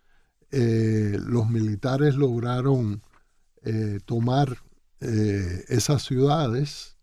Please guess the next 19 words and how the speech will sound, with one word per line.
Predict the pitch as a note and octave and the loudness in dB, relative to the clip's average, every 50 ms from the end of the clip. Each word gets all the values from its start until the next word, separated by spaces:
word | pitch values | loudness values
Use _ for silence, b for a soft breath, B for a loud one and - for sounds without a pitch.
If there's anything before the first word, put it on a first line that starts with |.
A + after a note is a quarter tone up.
| _ _ _ _ _ _ _ _ _ - - - _ | _ _ _ _ _ _ _ _ _ -20 -20 -8 _
y | - C3+ A#2 | 2 4 4
se | - - C3+ B2 A2 | 4 2 2 2 2
creó | - A2+ A#2 A#2 A#2 B2 C3+ C#3+ D3 D3+ D#3 D#3 D3 C#3+ | 0 2 2 4 4 6 6 6 8 8 8 8 8 6
lo | C3+ C3 C3+ A#2+ | 6 4 2 2
que | A#2+ B2 | 0 -2
se | - - C3 A#2 | -2 0 0 2
llamó | A2+ A2+ A2+ G#2+ A#2 B2 C3 | 2 0 0 -2 -2 -2 -2
entonces | C3+ B2+ - C#3+ C3 C#3 - D#3+ D#3+ | -2 0 0 0 0 0 0 0 0
una | C#3 C3+ C#3 C#3 C3+ C3 | 0 0 0 0 0 -2
zona | - - - C#3 C#3 C#3 C3+ C3+ | -2 -2 -2 0 0 0 0 0
nacional. | B2+ A#2+ A#2+ A2 - - B2 A2+ G#2 A#2 C3+ C#3+ B2+ F#2+ F#2 - - - - _ _ _ _ _ _ _ _ _ _ _ _ _ _ _ _ - C#3+ | -2 -2 -2 -2 -4 -2 -2 -2 0 0 -2 -2 -2 -4 -6 -8 -12 -20 -20 _ _ _ _ _ _ _ _ _ _ _ _ _ _ _ _ 4 6
Pero | D3 F3 F#3 F3+ F3 F3 - - - | 8 8 8 8 8 6 6 2 0
en, | D#3 D3 B2 A#2 A#2+ A#2+ A#2 A2+ A2+ A2+ A2 G#2+ G#2+ G#2 G2+ F#2+ - - - | 2 4 4 4 4 4 4 4 4 2 2 2 2 2 0 -2 -4 -6 -2
en | B2+ A#2+ A#2 | 0 2 4
Madrid | A#2 A#2+ B2 A#2+ A#2 A#2 C3 D3+ F3+ G3 E3 C#3+ D3 E3 D3+ - - - | 4 4 4 4 4 4 6 6 8 8 8 8 8 6 2 -4 -20 -20
se | - - - - - B2 | -12 -10 -8 -4 -2 0
movilizaron | A#2 A#2+ A#2 A2+ A2+ A2+ A2+ A2+ A2+ - - - A#2+ A#2+ C3+ C#3 D3 D3 C#3 B2 A#2 A#2 - - _ _ _ _ _ _ _ | 0 2 2 2 2 2 2 0 -2 -2 0 0 2 2 4 4 4 4 4 2 0 -4 -8 -10 _ _ _ _ _ _ _
sectores | _ - - A#2+ G#2 G2+ - - C3+ C3 C3 D3 C#3+ | _ -10 -6 -6 -6 -6 -2 -2 0 2 4 4 2
políticos | D3 - C#3+ B2 A#2+ C3 C#3 C3+ - D3+ C#3 C3 - C#3 C3+ B2 A2+ F2+ | 4 2 2 4 4 4 2 4 4 2 2 2 2 2 2 2 2 -2